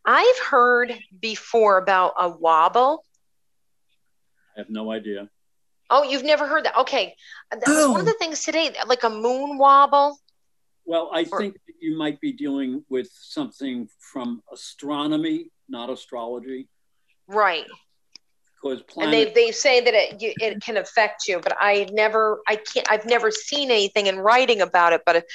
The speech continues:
Speaker 1: have heard it from another psychic and, uh, some other people, um, that seem to be connected to it. And I thought, "Well, I'm gonna ask Tom about that." If
Speaker 3: I've
Speaker 1: it's a
Speaker 3: heard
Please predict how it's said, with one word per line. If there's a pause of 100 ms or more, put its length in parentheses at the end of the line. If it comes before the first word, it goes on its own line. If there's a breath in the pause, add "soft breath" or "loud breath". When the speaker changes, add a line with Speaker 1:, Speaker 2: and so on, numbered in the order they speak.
(220 loud breath)
Speaker 1:
have
heard
it
from (180)
another
psychic
and,
uh, (120)
some
other
people, (600 loud breath)
um,
that
seem
to
be
connected
to
it.
And
I
thought,
"Well,
I'm
gonna (160)
ask
Tom
about
that." (100)
If
Speaker 3:
I've
Speaker 1:
it's
a
Speaker 3:
heard